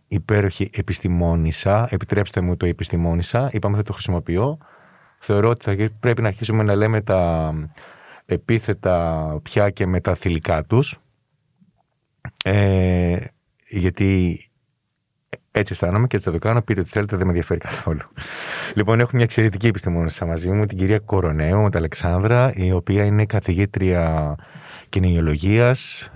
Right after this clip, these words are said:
ε, με τεράστιο έργο. Είναι επίσης καθηγήτρια στο τμήμα ψυχολογίας, ε, στο Πάντιο Πανεπιστήμιο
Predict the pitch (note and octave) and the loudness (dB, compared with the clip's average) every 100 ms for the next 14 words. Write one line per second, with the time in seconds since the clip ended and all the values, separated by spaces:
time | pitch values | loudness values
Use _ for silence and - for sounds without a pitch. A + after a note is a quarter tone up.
0 | - F2+ E2+ D#2+ D#2+ E2 F2+ G2 A#2 A#2+ | -8 -2 0 0 0 0 2 2 2 0
1 | E2+ D#2+ D2 D2+ F2+ C3 C3 _ _ - | -4 -6 -6 -2 0 0 -4 _ _ -20
2 | - - - - A2 A#2 C3+ B2+ - A2+ | -20 -20 -6 2 4 6 2 0 2 2
3 | G#2+ G2+ G#2+ A2+ A#2+ A2 - G#2+ G#2+ - | 4 2 2 4 4 2 0 2 2 2
4 | G2 F2 E2+ G2 F#2 E2 F#2+ D#2+ D#2 C#2+ | 0 0 0 2 0 0 -2 -2 -2 -4
5 | - E2 F2 E2+ E2 E2 D2+ D2 - E2+ | -6 -2 0 0 0 -2 -2 -4 -4 0
6 | G2 A2 C3+ D3 | 4 4 4 2